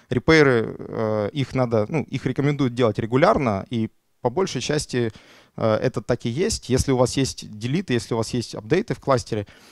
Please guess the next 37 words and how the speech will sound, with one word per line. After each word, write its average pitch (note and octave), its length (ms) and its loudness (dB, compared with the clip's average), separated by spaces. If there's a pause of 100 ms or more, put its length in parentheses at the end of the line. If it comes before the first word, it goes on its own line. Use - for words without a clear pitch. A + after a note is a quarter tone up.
(140)
то A#2 160 6
надо C#3+ 200 2
делать A2+ 240 0
репейр A2 240 0
регуля-, A2 340 -2
регулярно, G#2+ 520 0
потому A2+ 240 -6
что G#2+ 500 -2
в - 80 -12
противном C#3 420 -2
случае D3 320 -2
во G#2+ 80 -4
время A#2 240 0
какого-то A#2 240 0
форс-мажора, D3 560 -2
там, A2 180 -4
например, A2+ 320 0
длительного G2+ 420 -2
нода G#2+ 220 -2
выпала, G#2 300 -2
вы G#2 60 -4
можете C3+ 260 0
потерять A#2 340 -4
какую-то - 220 -10
часть G2+ 240 -4
данных C3+ 320 2
или C3 240 2 (220)
получить A#2 300 0
зомби. G2+ 360 2 (480)
То G2 100 -6
есть, - 280 -10
э, F2+ 500 -6 (300)
далее, G#2 680 0
э, G2+ 580 -2 (240)
мы, C#3+ 280 2 (340)
э, G#2+ 260 -6 (400)
э, - 140 -6